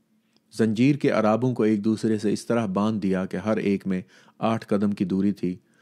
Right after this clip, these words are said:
और ये दूरी भारी जंजीरों से पुर की गई थी। ये अराबे रूमी अंदाज पर मुस्तफ़ा रूमी ने तैयार किए थे।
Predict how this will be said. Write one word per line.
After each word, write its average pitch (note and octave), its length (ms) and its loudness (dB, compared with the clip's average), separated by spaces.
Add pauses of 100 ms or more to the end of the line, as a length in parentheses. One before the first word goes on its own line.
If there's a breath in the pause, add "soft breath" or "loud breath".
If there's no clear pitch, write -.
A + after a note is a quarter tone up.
(240 soft breath)
और G#2+ 140 2
ये A2 120 4
दूरी G2+ 400 2 (180)
भारी G#2+ 280 2
जंजीरों G2 440 0
से G2 120 -6
पुर G2 220 -2
की F2 180 -6
गई E2 220 -6
थी। - 240 -18 (680)
ये B2 80 4
अराबे A2 460 2 (400 soft breath)
रूमी D3 320 4
अंदाज G#2 420 2
पर G#2 180 -2
मुस्तफ़ा G#2+ 500 -2
रूमी A2+ 340 0
ने G2+ 100 0
तैयार F#2 400 0
किए F#2 260 -2
थे। E2+ 200 -8